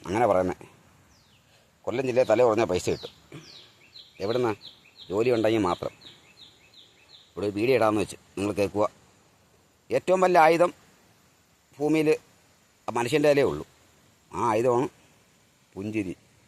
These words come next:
പുഞ്ചിരിക്കാൻ കഴിയുമോ? അതാണ് ഏറ്റവും വലിയ ആയുധം. പിന്നെ നമ്മൾ മരിച്ചു പോയാൽ പോലും നമ്മൾ ആയു-,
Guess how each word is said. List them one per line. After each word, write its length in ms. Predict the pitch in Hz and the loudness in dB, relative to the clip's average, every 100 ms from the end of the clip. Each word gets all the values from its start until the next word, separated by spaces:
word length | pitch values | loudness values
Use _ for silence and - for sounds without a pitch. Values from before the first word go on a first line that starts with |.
| _ _ _ _ _ - | _ _ _ _ _ -14
പുഞ്ചിരിക്കാൻ 440 | 98 131 135 143 | -8 -6 -2 0
കഴിയുമോ? 340 | 127 117 117 - _ | 0 0 -2 -4 _
അതാണ് 220 | 90 98 104 | -4 -2 -2
ഏറ്റവും 300 | 95 101 92 | -2 -2 -2
വലിയ 240 | 85 87 - | -2 -4 -4
ആയുധം. 340 | 76 69 - - _ _ _ _ _ _ _ _ _ _ _ _ _ _ _ _ _ _ | -8 -8 -14 -20 _ _ _ _ _ _ _ _ _ _ _ _ _ _ _ _ _ _
പിന്നെ 260 | 113 143 - _ _ _ - | -6 -6 -6 _ _ _ -10
നമ്മൾ 180 | 107 151 | -4 0
മരിച്ചു 300 | 151 135 175 | 0 0 2
പോയാൽ 120 | 175 | 2
പോലും 220 | 156 160 | 4 2
നമ്മൾ 200 | 151 143 | 2 4
ആയു-, 220 | 135 139 | 4 4